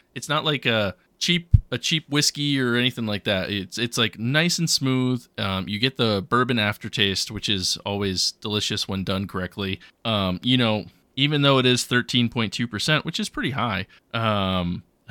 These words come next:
I think it drinks a little bit smoother than some ten percent beers I've had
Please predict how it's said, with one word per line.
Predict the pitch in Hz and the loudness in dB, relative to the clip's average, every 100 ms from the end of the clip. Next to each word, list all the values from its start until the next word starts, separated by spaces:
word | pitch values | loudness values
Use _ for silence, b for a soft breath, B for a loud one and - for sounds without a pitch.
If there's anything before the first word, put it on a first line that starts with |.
| 92 87 B B B - | -10 -10 B B B -4
I | 123 | -2
think | 160 165 | 0 0
it | 127 | 0
drinks | 175 139 165 | 0 -2 0
a | 139 | 0
little | 139 | 0
bit | 139 135 - - _ _ - | 2 2 0 -8 _ _ -4
smoother | - 143 143 147 160 175 | -2 2 2 2 2 2
than | 165 123 | 2 0
some | 113 135 120 110 | 2 2 0 -2
ten | - 135 143 | 0 0 0
percent | 156 - 160 160 | -2 0 -2 0
beers | 170 180 | 0 2
I've | 175 | 0
had | 170 180 190 | 2 2 0